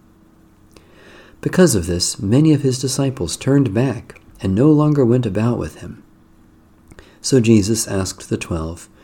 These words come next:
"Do you also wish to go away?" Simon Peter answered him,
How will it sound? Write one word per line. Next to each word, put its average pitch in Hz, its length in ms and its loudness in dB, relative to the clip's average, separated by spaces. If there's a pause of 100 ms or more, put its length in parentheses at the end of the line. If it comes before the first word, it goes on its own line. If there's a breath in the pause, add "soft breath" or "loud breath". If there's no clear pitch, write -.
(360 soft breath)
"Do 90 80 -8
you 127 220 4
also 110 420 0
wish 123 280 2
to 131 80 -2
go 123 180 2
away?" 127 440 0 (1000 soft breath)
Simon 92 400 -2
Peter 92 300 -2
answered 90 420 -4
him, 85 280 -4